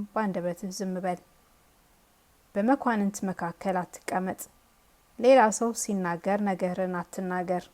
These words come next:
በነጎድጓድ ፊት የሚሄድ መብረቅ እንጂ እንዲያስፈራ የሚያፍር ሰው መወደዱ በፊቱ ነው። ወደ ቤትህ ገብተህ ሁሉን በጊዜው ጊዜ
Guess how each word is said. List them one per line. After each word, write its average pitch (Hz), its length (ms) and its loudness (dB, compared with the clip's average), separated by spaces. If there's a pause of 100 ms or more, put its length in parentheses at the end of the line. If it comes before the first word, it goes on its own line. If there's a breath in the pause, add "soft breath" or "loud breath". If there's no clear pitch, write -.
(1040)
በነጎድጓድ 220 640 6
ፊት - 260 -8
የሚሄድ 180 480 0
መብረቅ 180 420 -2 (1200)
እንጂ 233 280 0 (640)
እንዲያስፈራ 233 680 2 (480)
የሚያፍር 208 580 -2
ሰው 196 200 0 (180)
መወደዱ 185 560 0
በፊቱ 190 420 -6
ነው። 180 160 -6 (1400)
ወደ 247 240 10
ቤትህ 302 340 6
ገብተህ 214 480 4
ሁሉን 220 360 0 (260)
በጊዜው 196 540 -2 (800)
ጊዜ 214 160 0